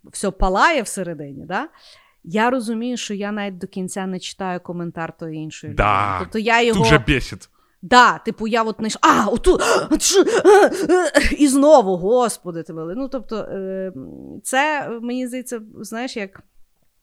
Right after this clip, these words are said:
Speaker 1: от ми з тобою, коли робили про експерименти, ми з тобою <laughs> якби прийшли до висновку, що будь-яку людину можна посадити в такий експеримент, що можна офігіти з результатів, як та людина себе поведе. От мені здається, що це є от експеримент, в якому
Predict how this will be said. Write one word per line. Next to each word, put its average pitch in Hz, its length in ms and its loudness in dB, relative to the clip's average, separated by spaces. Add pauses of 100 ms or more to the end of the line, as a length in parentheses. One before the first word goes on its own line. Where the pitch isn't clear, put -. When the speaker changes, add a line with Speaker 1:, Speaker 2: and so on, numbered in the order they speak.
(340)
Speaker 1:
от 190 140 -6
ми 214 120 -4
з 214 60 -10
тобою, 196 220 -8
коли 196 180 -10
робили 190 320 -8
про - 160 -10
експерименти, 202 640 -8
ми 180 100 -10
з - 40 -12
тобою - 360 4
<laughs> - 0 -
якби 208 320 -2
прийшли 202 400 -12
до 180 120 -12
висновку, 220 380 -10
що 190 120 -12
будь-яку 196 460 -10
людину 190 320 -8
можна 190 260 -8
посадити 185 460 -14
в 185 40 -14
такий - 200 -14
експеримент, 208 540 -8
що 202 120 -14
можна 202 300 -8
офігіти 202 460 -8 (360)
з 208 440 -4
результатів, 202 680 -4 (320)
як 202 220 -2
та 214 120 -2
людина 202 320 -2
себе 202 260 -4
поведе. 190 320 -6
От 170 140 -8
мені 254 200 0
здається, 330 300 -2
що 220 120 -6
це - 260 6
є 311 100 6
от 269 240 4
експеримент, 262 600 -6
в - 20 -10
якому 240 400 -4